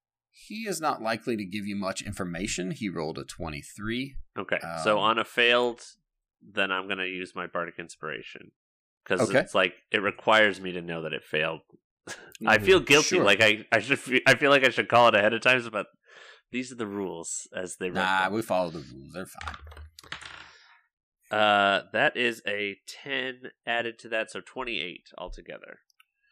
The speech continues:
Speaker 1: Okay, so with a twenty-eight, you get, we'll say two pieces of information
Speaker 2: Sure.
Speaker 1: that you were able to get from
Speaker 3: And
Speaker 1: your
Speaker 3: a
Speaker 1: contacts. And the twenty set,
Speaker 3: nat twenty
Speaker 1: yeah,
Speaker 3: on that insight.
Speaker 1: that means you know for sure if he's telling the truth or he's B S ing you.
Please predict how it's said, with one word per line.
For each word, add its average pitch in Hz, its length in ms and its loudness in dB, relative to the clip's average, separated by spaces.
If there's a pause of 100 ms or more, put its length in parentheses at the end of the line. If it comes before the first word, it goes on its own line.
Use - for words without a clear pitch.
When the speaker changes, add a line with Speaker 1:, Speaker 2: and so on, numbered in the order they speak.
(320)
Speaker 1:
Okay, 156 300 4
so 165 280 -2
with 151 100 -8
a 147 60 -4
twenty-eight, 156 680 -4 (180)
you 120 520 -4
get, 113 320 -2 (760)
we'll 175 140 0
say 160 160 2
two 131 240 -2
pieces 101 360 -4
of 78 80 -12
information 58 640 -12 (240)
Speaker 2:
Sure. - 360 -12 (600)
Speaker 1:
that - 140 -8
you 98 80 -6
were 82 100 -2
able 78 200 -8
to 78 60 -12
get - 180 -10
from 90 140 -6
Speaker 3:
And 90 100 -2
Speaker 1:
your 82 160 -2
Speaker 3:
a - 40 -12
Speaker 1:
contacts. - 560 -20
And 107 260 -2
the 98 100 0
twenty 156 320 -4
set, 135 180 0 (180)
Speaker 3:
nat - 60 -10
twenty 101 380 2
Speaker 1:
yeah, 78 60 -2
Speaker 3:
on 87 180 -2
that 80 140 -2
insight. 80 520 -8
Speaker 1:
that 123 240 4
means 104 200 -2
you 92 140 -6
know 82 340 -10
for 80 220 -10
sure - 380 -14 (220)
if - 100 -20
he's - 160 -18
telling - 200 -18 (680)
the - 120 -20
truth - 300 -20
or 65 80 -14
he's 64 140 -16
B 55 200 -18
S - 160 -14
ing - 100 -20
you. - 80 -20